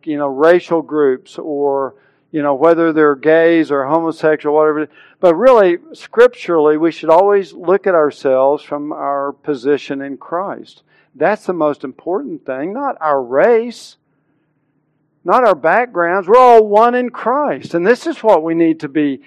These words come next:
emphasizing, not the racial divisions and all these things within the church. Within the church, within the family of God, we are one. We're all brothers and sisters.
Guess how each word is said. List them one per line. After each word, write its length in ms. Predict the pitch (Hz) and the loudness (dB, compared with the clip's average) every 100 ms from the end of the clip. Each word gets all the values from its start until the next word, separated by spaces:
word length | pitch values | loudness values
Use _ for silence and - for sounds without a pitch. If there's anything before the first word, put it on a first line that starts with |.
| _ - | _ -2
emphasizing, 960 | 175 165 165 - 156 143 135 135 135 | -2 -2 -6 0 2 4 0 -4 -2
not 220 | 175 240 | 0 2
the 120 | 269 | 0
racial 500 | 226 165 180 214 220 | 0 2 2 2 2
divisions 800 | 214 185 165 185 196 233 240 214 | 2 2 4 2 2 -4 -8 -8
and 120 | 170 | -2
all 160 | 156 185 | 2 2
these 280 | 202 202 - - - | 0 -8 -14 -20 -6
things 260 | - 185 170 | 0 0 0
within 280 | 175 180 185 | -2 -2 -2
the 80 | 165 | -2
church. 280 | 180 208 - - - | 0 0 0 -10 -2
Within 360 | 175 247 277 | 2 4 4
the 100 | 269 | 2
church, 440 | - 254 262 214 190 | -2 2 4 4 0
within 280 | 185 190 | -2 -2
the 60 | 190 | -4
family 420 | - 196 196 185 | -2 -2 0 -2
of 80 | 160 | 0
God, 260 | 214 233 202 | 2 2 4
we 160 | 185 | 4
are 160 | 208 208 | 4 2
one. 280 | 226 277 190 | 0 0 2
We're 120 | 165 | 4
all 160 | 170 | 6
brothers 480 | 180 185 190 202 180 | 4 2 2 0 -8
and 100 | 202 | -16
sisters. 760 | - 277 254 - 127 - - | -8 -8 -8 -10 -14 -14 -20